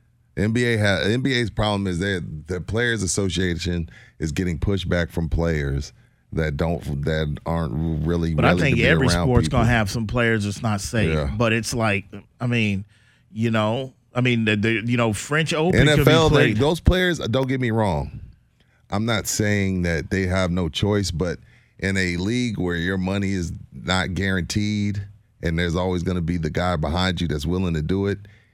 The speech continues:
Speaker 1: you're up against it in the N F L. Like, your, your money's not guaranteed. For, like, of course, there's some guys you have in the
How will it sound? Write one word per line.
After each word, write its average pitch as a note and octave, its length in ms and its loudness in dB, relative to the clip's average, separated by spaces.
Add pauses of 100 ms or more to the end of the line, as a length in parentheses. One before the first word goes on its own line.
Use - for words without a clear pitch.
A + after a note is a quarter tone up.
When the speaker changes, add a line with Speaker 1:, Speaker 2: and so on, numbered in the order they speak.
(680)
Speaker 1:
you're A2+ 300 0
up B2+ 140 0
against G2 400 0
it D#2 160 0
in E2 140 0
the C#2+ 80 -2
N E2+ 140 0
F D#2 180 -2
L. E2 180 2
Like, D2 240 -2
your, G2+ 120 0
your F#2+ 200 -2
money's F#2+ 360 -2
not E2 180 -2
guaranteed. F2 300 -2
For, C#3+ 240 0 (400)
like, A#2 240 0
of A#2+ 80 -4
course, B2 240 -2
there's A2+ 180 -2
some B2 220 -2
guys G2+ 300 0
you G2 80 0
have F2 280 0
in F2 120 -2
the E2+ 200 -4